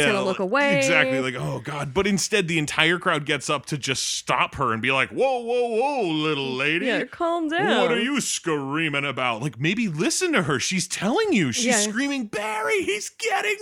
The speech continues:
Speaker 2: murdered."
Speaker 1: In the balcony.
Speaker 2: Yeah,
Speaker 1: Like
Speaker 2: and they're like, "What is it? Is it, is it lady troubles? What's going on?" <laughs> Like, it was so fucking
Speaker 1: Ah.
Speaker 2: stupid.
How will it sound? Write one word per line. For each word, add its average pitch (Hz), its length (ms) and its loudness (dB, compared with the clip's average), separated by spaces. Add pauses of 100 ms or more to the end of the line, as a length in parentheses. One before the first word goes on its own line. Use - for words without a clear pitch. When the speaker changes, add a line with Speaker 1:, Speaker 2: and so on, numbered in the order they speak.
(120)
Speaker 2:
murdered." 330 840 -2
Speaker 1:
In 339 240 2
the 349 100 0
balcony. 320 580 2
Speaker 2:
Yeah, 185 220 4 (100)
Speaker 1:
Like - 80 4
Speaker 2:
and 233 80 2
they're 240 160 4
like, 226 260 2
"What 160 340 -2
is 269 280 0
it? 107 180 -2
Is 131 220 -2
it, 135 180 -2
is 135 240 -4
it 143 100 -2
lady 226 360 0
troubles? 339 500 -2
What's 359 220 -2
going 370 320 2
on?" 180 320 2 (160)
<laughs> - 160 -4
Like, 196 320 -2
it 190 100 4
was 170 160 2 (160)
so 233 180 2 (120)
fucking 139 320 -2
Speaker 1:
Ah. - 20 -2
Speaker 2:
stupid. 104 540 -2